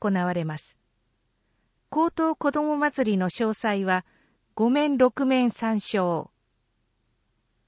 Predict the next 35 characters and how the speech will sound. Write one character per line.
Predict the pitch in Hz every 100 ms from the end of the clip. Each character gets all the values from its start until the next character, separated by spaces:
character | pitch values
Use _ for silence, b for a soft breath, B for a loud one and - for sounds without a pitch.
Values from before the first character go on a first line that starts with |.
| _ _ _ -
主 | -
催、 | 262 - 277 254 226 _ _ _ -
東 | 311 311
京 | - 311 233
都。 | 170 139 - _ _ _ _ _ _ _ _ -
公 | 302 320
益 | 320 - 294
財 | 294 294
団 | 277 277 277
法 | 277 254
人、 | 196 156 143 - _ -
東 | 311 320
京 | 330 294 294
オ | 262
リ | 285
ン | 294
ピ | - 285
ッ | -
ク・ | - 190 -
パ | 226
ラ | 247 277
リ | 277
ン | 269
ピ | - 262
ッ | -
ク | 190 180
競 | 262 262
技 | 240 254
大 | 254 247
会 | 202 180 160
組 | - 185
織 | - 240
委 | 247 226 220
員 | 185
会。 | - 151 139 -